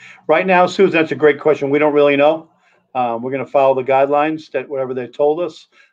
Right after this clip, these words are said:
Um, I know in high school this year, they're depending where you went. I know in the, in the private league, they didn't wear masks at all during the game and in basketball, and they had to on the bench. And I know in the public league, they had to put it up, but, um,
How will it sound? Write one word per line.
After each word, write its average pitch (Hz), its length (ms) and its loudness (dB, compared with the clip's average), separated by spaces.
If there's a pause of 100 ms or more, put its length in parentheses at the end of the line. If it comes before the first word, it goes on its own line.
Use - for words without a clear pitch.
(140)
Um, 120 480 -8 (460)
I 131 80 -4
know 143 260 2
in 135 80 -2
high 143 200 -2
school 151 280 -4
this 151 240 -4
year, 156 220 0
they're 139 180 -4
depending 143 420 -6
where 135 100 2
you 127 120 0
went. 156 380 -4
I 135 80 -12
know 131 200 -6
in 123 60 -8
the, 117 200 -8 (460)
in 127 100 -10
the 113 260 -4
private 147 340 2
league, 160 340 0
they 135 120 2
didn't 123 340 -4 (180)
wear 135 200 0
masks 135 340 -4
at 131 80 0
all 139 280 4
during 139 240 -2
the 135 80 -6
game 139 340 -4
and 113 220 -14 (260)
in 120 120 -10
basketball, 135 640 0
and 113 240 -2 (140)
they 123 160 -10
had 131 240 -2
to 143 120 -6
on 131 100 -6
the 120 80 -8
bench. 151 340 -4
And 131 80 -6
I - 20 -8
know 127 140 -4
in 127 60 -6
the 117 80 -8
public - 360 -2
league, 147 280 -6 (440)
they 139 80 2
had 139 140 4
to 135 80 2
put 143 200 0
it 127 120 2
up, 156 260 2
but, 131 200 -2 (380)
um, 117 400 -6